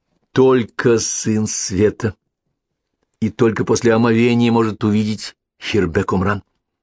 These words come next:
И то не сразу, а лишь прикоснувшись к стражу. "Но Шуа увидел обитель без прикосновения!" —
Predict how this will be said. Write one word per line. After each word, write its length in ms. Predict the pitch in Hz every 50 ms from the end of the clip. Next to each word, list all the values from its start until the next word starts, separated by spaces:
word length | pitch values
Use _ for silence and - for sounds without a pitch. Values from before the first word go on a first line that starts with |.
| _ _ _ _ -
И 140 | - 117 113
то 220 | - - 190 202
не 160 | 185 131 87
сразу, 460 | 80 - - 92 98 95 92 82 87 90
а 40 |
лишь 180 | 90 95 90 -
прикоснувшись 800 | - 104 - - 101 - - - 127 175 170 - - 98 87 -
к 60 | -
стражу. 500 | - - - - 92 92 92 87 87 90 _ _ _ _ _ _ _ _ _ _ _ _ _ _ _ _ _ _ _ _ _ _ _ _ _ _ _ _ _ -
"Но 340 | - 95 107 117 120 123 117
Шуа 720 | - - - - - 120 123 123 127 131 131 135 135 135
увидел 580 | 139 139 135 127 127 131 131 123 131 131 131
обитель 400 | 131 127 120 135 135 135 139 135
без 300 | 120 107 123 135 131 -
прикосновения!" — 1000 | - 135 139 - - 143 - - 143 151 143 151 196 220 226 214 202 175 127